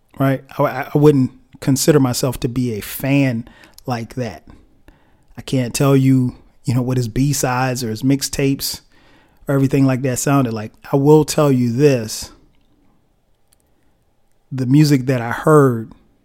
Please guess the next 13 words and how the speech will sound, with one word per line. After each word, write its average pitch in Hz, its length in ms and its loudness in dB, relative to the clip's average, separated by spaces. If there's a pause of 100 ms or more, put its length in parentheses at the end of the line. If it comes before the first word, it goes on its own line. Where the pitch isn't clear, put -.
(760)
was 113 140 -6
dope 123 300 0
as 107 100 -10
hell. - 420 -8 (1500)
And 143 120 2
he 135 60 2
could 107 220 -12
rap. 127 400 -10 (2750)
But 135 320 -4
I 127 100 -2
think 147 400 0
for 131 200 -4
me, 131 760 2